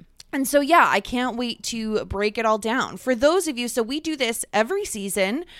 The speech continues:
Um, maybe you're a little bit behind. Maybe you haven't listened to every single podcast, but we do this. We've done this for seasons one and two. We usually start, uh, well, let's get the itinerary. We start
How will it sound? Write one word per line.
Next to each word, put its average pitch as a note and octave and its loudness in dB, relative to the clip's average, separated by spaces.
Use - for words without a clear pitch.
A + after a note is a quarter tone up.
Um, G#3+ 0
maybe G#3+ -2
you're G#3 0
a G#3 0
little G3+ -2
bit G3 -2
behind. C4+ 0
Maybe A3 -4
you G3+ -2
haven't F#3+ -4
listened G3 -4
to - 0
every C4+ 2
single A#3+ -6
podcast, G3+ -2
but F#3+ -4
we G3+ -6
do A3+ -8
this. G#3+ -2
We've G#3+ -6
done A#3 2
this C#4+ -6
for A#3+ -6
seasons G3+ -8
one F3 -6
and E3 -8
two. D4 -2
We G#3+ -6
usually G#3+ -2
start, - 0
uh, F#3+ 4
well, A4 -2
let's C#5+ 4
get D5+ 6
the C#5 0
itinerary. F3+ -2
We G3 -10
start F4 -2